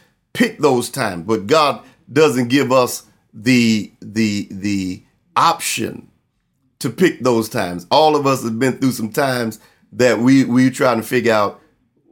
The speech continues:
"I know what season I'm in, but what's going on with this time thing going on?" 'Cause this time thing is hitting me, and it's coming heavy. It's coming strong. The time of life seems to be rolling. And, and you hear yourself say this,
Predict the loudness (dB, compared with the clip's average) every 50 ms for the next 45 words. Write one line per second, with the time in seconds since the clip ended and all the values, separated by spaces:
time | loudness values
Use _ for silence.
0 | -20 _ _ _ _ _ _ _ _ _ _ _ -6 -2 0 4 4 4 4 6
1 | 4 4 4 2 -2 -4 -2 -2 -2 -2 -2 -2 -2 0 2 2 2 2 2 2
2 | 2 2 0 0 -4 _ _ _ _ _ -2 0 0 0 0 0 2 2 2 4
3 | 4 2 2 4 2 2 2 0 -2 -4 -4 -6 -8 -6 -4 -4 -4 -4 -4 -6
4 | -6 -6 -6 -6 -6 -6 -8 -10 -12 -14 -16 -18 -20 -20 -20 -20 _ _ _ _
5 | _ _ _ _ _ _ _ -8 -6 -2 0 0 0 0 0 -2 0 0 0 0
6 | -2 0 0 0 2 2 0 -2 -4 -2 -2 -2 0 0 0 0 0 0 2 0
7 | 0 -2 -4 -6 _ _ _ _ _ -10 -8 -2 0 0 0 0 -2 -4 -2 -2
8 | -2 -2 -4 -6 -4 -2 -2 -2 0 0 -2 -4 -4 -6 -12 -20 _ _ _ _
9 | -2 -2 -2 -4 -4 -4 -2 -2 -2 -2 -4 -6 -8 -8 -4 -2 0 2 2 4
10 | 2 2 0 -2 -6 -12 -20 _ _ -18 -16 -14 -10 -8 -6 -4 -2 -2 -2 -2
11 | -2 -2 -2 0 0 2 0 0 -2 -4 -8 -16 _ _ _ -10 -4 0 2 2
12 | 2 0 -2 -2 -2 -2 -2 0 2 2 4 4 4 2 2 0 0 -2 -6 -12
13 | -20 _ _ _ -4 -2 -2 -2 -2 -2 -2 0 0 0 2 2 2 4 4 4
14 | 2 2 2 2 0 0 0 0 0 0 0 -2 -2 -2 -2 0 0 0 0 0
15 | -2 -8